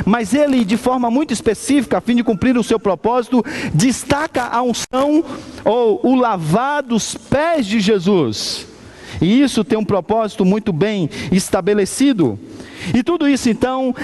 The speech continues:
é, de certo modo, uma ação perturbadora para todos aqueles que estão ali. De repente, uma mulher se coloca aos pés de Jesus como sendo um, como fazem os discípulos de Jesus. Isso é incomum,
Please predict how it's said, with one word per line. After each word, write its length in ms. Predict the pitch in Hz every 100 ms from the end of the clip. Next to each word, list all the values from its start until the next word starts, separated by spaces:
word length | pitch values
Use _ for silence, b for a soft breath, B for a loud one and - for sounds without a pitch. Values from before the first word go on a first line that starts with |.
| 180
é, 420 | 220 240 - 202
de 120 | 185
certo 320 | - 254 262
modo, 320 | 220 254 214
uma 160 | 220 220
ação 200 | - 240
perturbadora 640 | 240 233 294 294 302 320
para 300 | 247 226 220
todos 300 | 208 302 269
aqueles 340 | 220 220 214 -
que 60 |
estão 280 | 190 - 214
ali. 360 | 196 208 175 110 - B B B B B B B
De 120 | -
repente, 480 | 311 254 285 339 285
uma 120 | 254
mulher 280 | 233 214 254
se 140 | - 233
coloca 460 | 214 175 262 -
aos 160 | 202 -
pés 200 | 226 220
de 120 | 175
Jesus 560 | 170 151 190 302 285 - 262 233
como 220 | 220 220
sendo 560 | - 240 285 262 220 170 B B
um, 440 | 220 202 202 185 - B
como 220 | 233 262
fazem 400 | 180 262 294 247
os 140 | 220
discípulos 540 | 175 214 320 349 240 190
de 120 | 196
Jesus. 840 | 175 165 175 269 196 120 - - - B B
Isso 240 | 185 202 226
é 80 |
incomum, 640 | 233 254 247 285 320 180